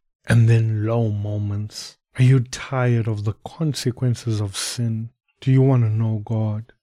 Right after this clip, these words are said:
Then you must be born again. You must be born again. And I'll tell you now,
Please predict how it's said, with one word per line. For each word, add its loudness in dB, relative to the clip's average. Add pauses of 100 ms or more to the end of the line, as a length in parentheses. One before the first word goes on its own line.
Then 0
you 2
must 0
be -2
born -4
again. -6 (280)
You 4
must 2 (140)
be -2
born -2
again. -4 (200)
And 2
I'll -2
tell 0
you 2
now, -2